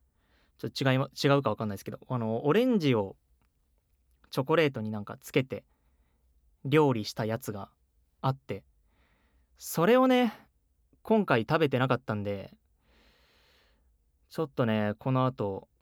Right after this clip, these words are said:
自分で料理しようかなと思いますね。<laughs> 甘いものばっかり喋ってる気がする。はい。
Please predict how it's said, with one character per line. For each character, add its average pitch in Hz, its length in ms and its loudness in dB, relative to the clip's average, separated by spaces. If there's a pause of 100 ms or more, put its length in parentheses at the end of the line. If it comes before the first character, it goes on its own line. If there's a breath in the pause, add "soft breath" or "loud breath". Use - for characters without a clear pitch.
(600)
自 135 180 -4
分 127 180 2
で 123 100 2
料 135 180 4
理 107 80 -2
し - 140 -8
よ 110 80 -2
う - 20 -4
か 110 120 -6
な 104 120 -6
と 104 80 -8
思 101 160 -6
い 101 40 -8
ま 98 100 -10
す - 160 -14
ね。 104 260 -8 (800)
<laughs> 147 880 -2 (1800 loud breath)
甘 165 320 0
い 208 80 2
も 202 120 2
の 202 120 2
ば 185 120 2
っ - 20 -2
か 165 180 -4
り 127 240 -2 (380)
喋 139 320 -4
っ 131 40 -4
て 135 140 -8
る 123 80 -6
気 117 100 -12
が 110 120 -6
す - 120 -12
る。 110 140 -12 (360)
は 123 160 -2
い。 110 80 -10